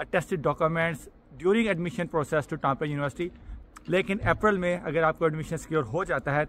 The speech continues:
तब आपको अपने एजुकेशनल डॉक्यूमेंट्स पोस्ट करने पड़ेंगे और उसका प्रोसेस सेम है जो कि उस वीडियो में मैंने मेंशन किया हुआ है।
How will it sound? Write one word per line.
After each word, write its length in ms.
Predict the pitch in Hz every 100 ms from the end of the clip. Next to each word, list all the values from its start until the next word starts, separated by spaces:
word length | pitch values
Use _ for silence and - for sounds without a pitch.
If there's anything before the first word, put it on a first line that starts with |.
| -
तब 180 | 202 196 -
आपको 320 | 156 - 156
अपने 360 | 143 151 156 170
एजुकेशनल 460 | 135 143 135 151
डॉक्यूमेंट्स 420 | 139 135 147 151
पोस्ट 300 | - 151 151
करने 240 | - 147 143
पड़ेंगे 340 | 147 147 156
और 140 | 165 151
उसका 200 | - 170
प्रोसेस 340 | 151 - 147
सेम 280 | - 160 147
है 100 | 143
जो 120 | 143
कि 200 | 131 160 - -
उस 160 | 165 -
वीडियो 180 | 147 151
में 60 |
मैंने 300 | 147 139 170 -
मेंशन 360 | 147 151 - 127
किया 200 | 127 117
हुआ 200 | 110
है। 120 | 110